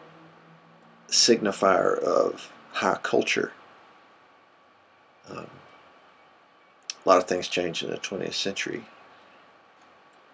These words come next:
We talked some before about how France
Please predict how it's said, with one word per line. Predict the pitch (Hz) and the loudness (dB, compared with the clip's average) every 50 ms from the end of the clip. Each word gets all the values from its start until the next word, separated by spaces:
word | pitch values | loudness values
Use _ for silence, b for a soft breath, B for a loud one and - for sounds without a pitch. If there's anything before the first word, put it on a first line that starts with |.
| _ _ _ _ _ _ _ _ _ _ _ _ _ - - - - - - B B B B B B B B B B - - | _ _ _ _ _ _ _ _ _ _ _ _ _ -20 -20 -20 -20 -20 -20 B B B B B B B B B B -14 -10
We | - 113 | -4 2
talked | - 151 147 139 | 6 6 6 8
some | - - 123 120 | 8 8 8 8
before | 110 - - 120 113 117 | 6 6 6 8 8 10
about | 104 95 98 95 98 | 10 10 10 8 8
how | 101 95 | 4 0
France | - - - 113 113 110 107 - - - - - - - | -2 0 2 2 2 2 2 0 0 -2 0 0 -2 -4